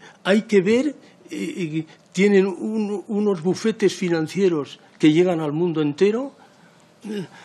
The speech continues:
Nos hemos concentrado bastante en la banca y eso carece de importancia, porque la banca estaba perfectamente regulada, era transparente, eh, en la Unión Europea. Y además que,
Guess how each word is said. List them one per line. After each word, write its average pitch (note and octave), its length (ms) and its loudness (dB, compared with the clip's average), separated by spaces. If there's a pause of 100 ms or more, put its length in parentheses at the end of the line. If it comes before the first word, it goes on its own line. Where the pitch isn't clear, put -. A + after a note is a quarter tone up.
(360)
Nos D#3+ 320 2
hemos G#3+ 400 2
concentrado F3 720 0
bastante D3 760 -2
en C#3 140 0
la B2+ 80 0
banca C#3+ 400 -2
y B2+ 120 0
eso - 360 -6
carece A#2 460 -8
de A2 80 -6
importancia, B2+ 880 -10
porque - 240 -14
la A2 100 -8
banca A#2+ 300 -6
estaba B2+ 340 -4
perfectamente B2+ 800 -8
regulada, B2+ 540 -4
era C#3 160 -6
transparente, D3 880 -2 (600)
eh, C3+ 300 -4
en A#2+ 120 -4
la A#2 80 -4
Unión A#2 260 -4
Europea. C#3 640 0 (260)
Y D#3 60 -2
además D3 420 -4
que, C#3+ 560 0